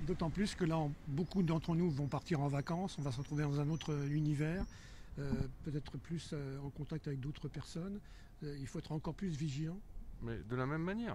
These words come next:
Speaker 2: en vacances ou pas, c'est là, c'est là exactement la même chose. Sauf que, euh, les vacances permettent les échanges, euh, interrégions, euh, et, et permettent donc d'une région qui n'est pas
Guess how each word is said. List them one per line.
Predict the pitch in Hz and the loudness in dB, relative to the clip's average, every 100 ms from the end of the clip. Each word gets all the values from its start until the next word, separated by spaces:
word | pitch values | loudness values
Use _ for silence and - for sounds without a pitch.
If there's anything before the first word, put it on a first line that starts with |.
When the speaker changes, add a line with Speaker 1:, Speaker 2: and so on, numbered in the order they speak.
| - | -2
Speaker 2:
en | 113 | 2
vacances | 120 165 170 190 | 2 2 0 -2
ou | |
pas, | 175 202 - - | 0 -2 -2 -12
c'est | - 131 | -2 0
là, | 127 | 0
c'est | - 160 | 0 2
là | 147 | 4
exactement | 127 170 - 185 214 | 6 4 4 2 4
la | 196 | 2
même | 160 196 | 0 0
chose. | - 165 90 - - - - | 2 2 2 -4 -14 -14 -14
Sauf | - 185 - | 4 4 4
que, | - 147 139 107 - | 6 10 10 8 2
euh, | 98 104 104 107 110 117 | 4 6 6 4 4 6
les | 117 | 6
vacances | 117 117 98 113 110 180 214 - 180 | 8 6 4 0 2 4 2 2 0
permettent | 135 120 139 165 | 2 4 4 4
les | 117 107 107 | 2 4 4
échanges, | 107 143 139 113 92 - - - - - | 4 6 6 6 2 -2 -16 -16 -14 -2
euh, | 98 95 92 92 101 | 2 4 4 4 2
interrégions, | 101 113 87 110 110 117 170 220 226 156 | 2 2 4 4 4 4 4 2 0 0
euh, | 120 117 113 107 107 104 104 104 101 98 101 98 | 4 6 6 6 6 6 6 6 6 6 4 4
et, | 107 | 0
et | |
permettent | - 101 113 156 - | 2 2 4 0 2
donc | 151 123 127 131 - | 2 4 4 4 2
d'une | 107 117 117 110 | 2 2 2 2
région | 107 123 127 123 | 2 2 2 2
qui | 110 | 2
n'est | 98 | 0
pas | 92 110 | 2 0